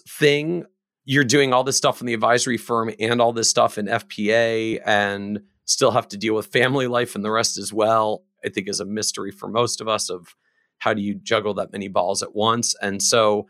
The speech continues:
<laughs> I'm just looking forward to a discussion, like, how do you, how do you find this balance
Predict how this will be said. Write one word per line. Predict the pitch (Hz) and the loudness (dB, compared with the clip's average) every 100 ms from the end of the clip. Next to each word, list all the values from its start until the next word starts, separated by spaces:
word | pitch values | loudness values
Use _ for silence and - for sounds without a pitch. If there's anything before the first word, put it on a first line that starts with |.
| _ | _
<laughs> | _ - | _ -6
I'm | - - 262 | -6 2 4
just | 285 - | 4 2
looking | 214 214 | 0 -2
forward | 175 180 170 | 2 0 2
to | 180 | 0
a | |
discussion, | 165 151 - - - | -2 -4 -4 -4 -6
like, | - | -4
how | 156 | -2
do | - | 0
you, | 143 - - _ _ _ _ | -2 -2 -8 _ _ _ _
how | - 180 | 2 2
do | 160 165 | 4 2
you | 170 127 | 4 2
find | 107 117 113 104 | 2 0 0 0
this | 104 | -2
balance | 104 104 101 98 92 95 | 0 0 0 -2 -4 -2